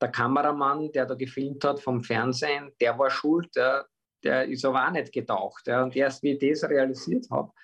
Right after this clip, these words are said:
dass ich eigentlich für alles verantwortlich bin, und das war halt aber das Positive an dieser Geschichte, dass ich diese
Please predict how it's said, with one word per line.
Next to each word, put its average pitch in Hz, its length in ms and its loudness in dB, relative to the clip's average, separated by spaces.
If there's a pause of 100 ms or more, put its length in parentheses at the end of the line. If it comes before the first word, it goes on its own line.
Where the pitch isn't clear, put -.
(520)
dass 131 320 -2
ich - 440 2
eigentlich 151 760 2
für - 280 0
alles 147 380 2
verantwortlich 120 920 -2
bin, 143 160 -2
und 139 160 2
das 135 160 4
war 147 120 4
halt 147 100 2
aber 143 160 2
das 147 180 -8
Positive 139 640 0
an 120 160 -2
dieser 123 220 -6
Geschichte, 135 500 -2
dass 127 160 0
ich 127 100 -6
diese 135 440 2